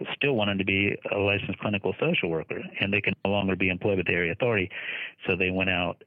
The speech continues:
and created an agency that could continue to s-, provide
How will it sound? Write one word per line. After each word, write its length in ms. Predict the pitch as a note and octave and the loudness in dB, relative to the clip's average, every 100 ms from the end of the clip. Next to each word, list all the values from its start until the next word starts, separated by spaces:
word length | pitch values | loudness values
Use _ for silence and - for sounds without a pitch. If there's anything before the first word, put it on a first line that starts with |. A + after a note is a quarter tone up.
| - | -6
and 260 | F2 F2 | -4 -6
created 340 | - F#2 E2+ E2+ | -4 -2 -2 -2
an 80 | D#2 | -2
agency 460 | F#2+ - F2+ E2+ | -2 -2 -4 -4
that 160 | E2 - | -4 -6
could 140 | - | -8
continue 440 | - E2+ - C3+ A2 | -8 -2 0 2 0
to 100 | F#2 | -2
s-, 220 | - - - _ _ _ | -4 -10 -12 _ _ _
provide 340 | - A#2 E3 | -2 0 0